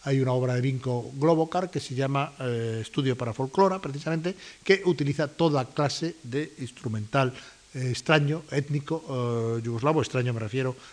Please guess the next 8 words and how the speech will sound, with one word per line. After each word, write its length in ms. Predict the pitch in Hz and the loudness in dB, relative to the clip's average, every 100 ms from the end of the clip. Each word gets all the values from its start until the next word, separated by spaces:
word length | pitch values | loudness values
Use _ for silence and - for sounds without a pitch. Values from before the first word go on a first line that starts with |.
| - | -8
al 160 | 139 131 | -6 -2
contexto 680 | 120 135 127 - 135 123 - | -2 0 -2 0 -2 -2 -6
instrumental, 800 | 127 - 110 110 104 123 120 113 | -8 -8 -8 -8 -4 -2 0 0
eh, 60 | 110 110 107 107 110 - - | -4 -4 -6 -8 -12 -18 -14
de 80 | - | -6
la 60 | 113 | -4
música 240 | 117 143 | -2 2
culta 320 | 185 190 202 | 4 4 0